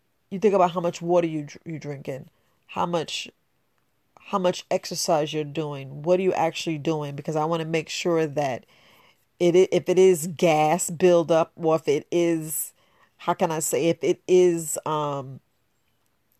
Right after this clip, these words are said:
if it is, you know, not food, or you just have a lot of gas, or, like I say, bloating,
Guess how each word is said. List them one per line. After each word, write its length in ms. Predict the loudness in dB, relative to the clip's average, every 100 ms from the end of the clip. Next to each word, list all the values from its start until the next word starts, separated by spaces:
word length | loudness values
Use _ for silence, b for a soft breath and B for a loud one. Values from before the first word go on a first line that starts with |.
| _ _ _ _
if 180 | -2 2
it 160 | 0 2
is, 680 | 4 4 4 0 -6 -8 -12 _ _ _ _ _ _ _ _ _ -10
you 160 | -4 -2
know, 420 | -2 -2 -4 -8 _ _ _ _ _ _ _ -12
not 640 | -2 2 2 0 -8 -14 -14 -20 -20 _
food, 460 | 2 2 2 -2 -6
or 500 | -4 0 2 0 -4 -12 _ _ _ _ _ -6
you 160 | 0
just 220 | 0 2
have 200 | 2 2
a 40 | 4
lot 180 | 2 0
of 160 | -2
gas, 640 | -2 2 2 0 -4 -8 -4
or, 480 | -2 0 -2 -4 -10 _ _ _ _
like 200 | -4 -2
I 60 | -4
say, 240 | 0 -2
bloating, 640 | 0 -2 2 2 0 -6